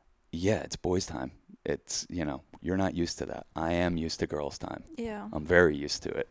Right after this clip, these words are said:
Speaker 2: Mm-hmm.
Speaker 1: And, yeah, you're not used to the level of,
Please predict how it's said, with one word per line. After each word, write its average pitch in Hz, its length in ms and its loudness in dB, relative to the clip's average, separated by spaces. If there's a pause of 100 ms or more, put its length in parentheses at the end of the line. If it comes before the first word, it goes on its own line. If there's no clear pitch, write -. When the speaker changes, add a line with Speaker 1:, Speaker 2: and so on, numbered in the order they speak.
(100)
Speaker 2:
Mm-hmm. 226 520 -2
Speaker 1:
And, - 520 -4
yeah, 110 240 2
you're 82 180 0
not 85 200 2
used 80 280 0
to 76 360 2
the 80 200 2
level 80 400 2
of, 78 140 -6